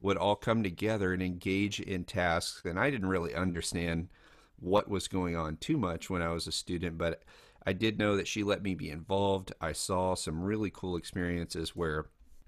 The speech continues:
people were able to support other people that were grieving, um, going through losses, and I was able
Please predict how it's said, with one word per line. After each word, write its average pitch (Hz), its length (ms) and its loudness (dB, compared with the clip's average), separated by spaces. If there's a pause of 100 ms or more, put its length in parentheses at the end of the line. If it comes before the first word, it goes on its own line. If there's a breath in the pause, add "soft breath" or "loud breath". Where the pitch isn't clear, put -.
people 131 200 0
were 98 240 4
able 95 140 -2
to 98 120 0
support - 540 0
other 92 220 4 (100)
people 95 220 -2
that - 120 -4
were - 160 -8 (100)
grieving, 95 540 2 (560 loud breath)
um, 71 420 -2 (220)
going 101 240 2
through 92 220 -4
losses, 90 640 2
and 87 220 -2 (180)
I 127 40 4
was 101 200 4
able 92 280 2